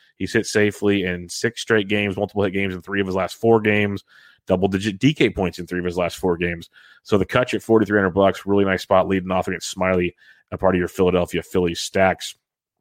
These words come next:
Mark Hanna at forty-three always has, uh, some cash game appeal with tournament upside in a stack. You got C-Dick at forty-two versus Sensatella, only if you're stacking Miami. Don't use him as a one-off. Um, Ian Happ,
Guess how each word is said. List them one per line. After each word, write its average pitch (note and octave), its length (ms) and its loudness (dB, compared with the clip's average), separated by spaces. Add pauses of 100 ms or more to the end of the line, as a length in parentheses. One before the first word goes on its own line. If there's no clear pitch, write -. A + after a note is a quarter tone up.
(460)
Mark A2 260 2
Hanna A2+ 220 4
at G2 80 -8
forty-three G2+ 560 -2 (460)
always G2+ 280 4
has, F#2 260 2
uh, F#2 120 0
some F2+ 200 -6
cash F#2 320 0
game F#2 140 -6
appeal F2+ 260 -4
with F2 120 -4
tournament F#2+ 300 -4
upside F2+ 240 -2
in E2 100 -12
a - 20 -12
stack. - 500 0 (440)
You G2 100 0
got F2+ 100 2
C-Dick A2+ 480 0 (200)
at F#2+ 120 -8
forty-two G#2 400 0
versus F#2 320 -4
Sensatella, G2 680 -2
only G2+ 240 -2
if F#2+ 100 -2
you're F#2 80 -4
stacking F#2 340 -2
Miami. E2 480 -6
Don't F#2+ 200 -4
use G2 120 -2
him F#2+ 80 -6
as F2+ 120 -4
a - 20 -6
one-off. A2 420 2 (720)
Um, F2+ 560 0 (120)
Ian A2+ 180 2
Happ, A2 300 2